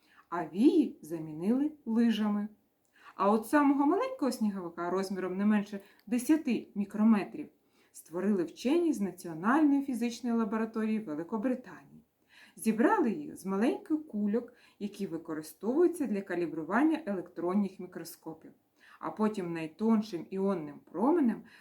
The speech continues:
намалювали на обличчі очі, ніс і навіть посмішку. А от сьогодні я пропоную зробити,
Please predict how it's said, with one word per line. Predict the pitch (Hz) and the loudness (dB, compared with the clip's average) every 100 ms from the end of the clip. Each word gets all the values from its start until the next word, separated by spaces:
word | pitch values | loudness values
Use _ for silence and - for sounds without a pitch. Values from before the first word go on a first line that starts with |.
| - | -6
намалювали | 196 196 202 196 214 190 | -2 2 2 2 2 0
на | 180 175 | -2 -4
обличчі | 170 180 175 - - - | -4 -2 -4 -6 -14 -10
очі, | 151 151 208 226 247 202 - _ | -4 -2 -2 -4 -6 -6 -10 _
ніс | 180 175 185 262 269 - _ 180 | -12 -4 0 0 0 -16 _ -12
і | 165 | -6
навіть | 165 202 339 339 - _ _ | -2 2 2 0 -12 _ _
посмішку. | 311 285 226 262 269 - - 151 _ _ _ _ _ _ _ - - | 2 2 2 -2 -4 -6 -16 -20 _ _ _ _ _ _ _ -20 -18
А | 165 | -16
от | 156 | -16
сьогодні | - 156 254 349 214 | -16 -6 -2 0 -2
я | 170 | -4
пропоную | 165 160 175 165 156 147 _ - | -12 -16 -14 -12 -12 -14 _ -16
зробити, | 170 180 165 190 190 - 151 | -8 -6 -4 -4 -4 -4 -10